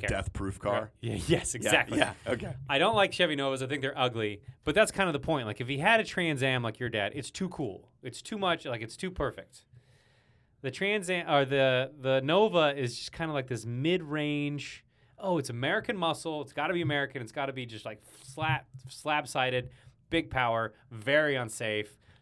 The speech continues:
Speaker 2: That's a cool dad car.
Speaker 1: Very unsafe.
Speaker 2: But it's
Speaker 1: Okay,
Speaker 2: not
Speaker 1: it's irresponsible.
Speaker 2: so unobtainable that it's like, I can never live up to my dad. It's like, no, my dad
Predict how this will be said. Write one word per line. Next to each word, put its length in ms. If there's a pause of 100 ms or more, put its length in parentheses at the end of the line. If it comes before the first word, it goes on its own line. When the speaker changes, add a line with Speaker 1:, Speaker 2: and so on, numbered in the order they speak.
(140)
Speaker 2:
That's 300
a 40
cool 300
dad 300
car. 320 (680)
Speaker 1:
Very 460
unsafe. 440
Speaker 2:
But 120
it's 100
Speaker 1:
Okay, 60
Speaker 2:
not 240
Speaker 1:
it's 140
irresponsible. 540
Speaker 2:
so 420
unobtainable 840
that 160
it's 200
like, 240 (240)
I 80
can 140
never 180
live 180 (140)
up 140
to 80
my 80
dad. 240
It's 80
like, 140 (220)
no, 180
my 140
dad 420